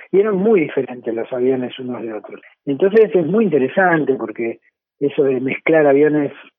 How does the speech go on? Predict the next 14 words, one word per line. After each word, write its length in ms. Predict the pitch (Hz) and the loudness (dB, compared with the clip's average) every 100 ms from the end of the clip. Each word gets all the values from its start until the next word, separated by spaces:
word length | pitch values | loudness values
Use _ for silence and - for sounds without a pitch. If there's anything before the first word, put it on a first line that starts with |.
| _ | _
que, 260 | - 117 117 _ _ _ 131 | -8 -8 -8 _ _ _ -16
digamos, 460 | 123 131 135 127 117 | -8 -6 -2 -4 -6
en, 220 | 110 107 | -10 -12
en, 340 | 127 117 - | -14 -16 -14
en 100 | 123 | -12
la, 160 | 117 107 | -8 -8
en 80 | 127 | -8
la 80 | 127 | -10
historieta 480 | - 131 151 160 | -6 0 0 0
está, 300 | 147 - 123 | -2 0 -4
está 180 | 123 127 | -2 0
bueno, 480 | 139 175 170 160 147 | 4 6 6 6 2
en 80 | 131 | -2
enfrentarlos 840 | 127 139 139 131 131 151 143 131 | -4 -2 0 4 4 4 2 0